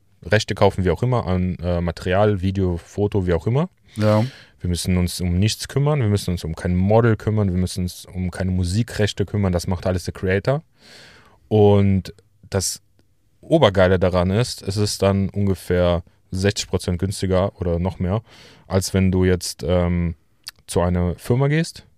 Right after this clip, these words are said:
Speaker 1: und sagst, "Könnt ihr mir bitte ein Video produzieren zum Produkt X Y?"
Speaker 2: Ja, die brauchen eine, eine Location, Model, Fotografen, ne, Tonlicht und so. Und das macht alles der Creator dann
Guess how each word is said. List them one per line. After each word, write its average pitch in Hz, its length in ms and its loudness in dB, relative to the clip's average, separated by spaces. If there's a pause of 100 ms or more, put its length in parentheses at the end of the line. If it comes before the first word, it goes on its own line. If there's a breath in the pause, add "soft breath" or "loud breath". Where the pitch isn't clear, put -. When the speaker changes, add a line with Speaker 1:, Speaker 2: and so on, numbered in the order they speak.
Speaker 1:
und 98 140 0
sagst, - 480 2 (240)
"Könnt 127 200 0
ihr 113 80 2
mir 104 80 2
bitte 98 200 0
ein 95 100 2
Video 113 160 0
produzieren 107 500 -2
zum 104 140 -2
Produkt 98 340 -2
X 90 180 -10
Y?" 82 400 -6
Speaker 2:
Ja, 78 220 -6 (100)
die 80 120 -10
brauchen 80 420 -6 (260)
eine, 95 200 -2
eine 90 380 -2
Location, 90 840 -4
Model, 90 600 0 (220)
Fotografen, 92 880 -4
ne, 95 260 0
Tonlicht 95 580 -4
und 87 140 -10
so. 87 120 -4
Und 80 240 -4
das 82 200 -6
macht - 180 -8
alles 95 140 -4
der 104 120 -8
Creator 107 360 0
dann 85 220 -6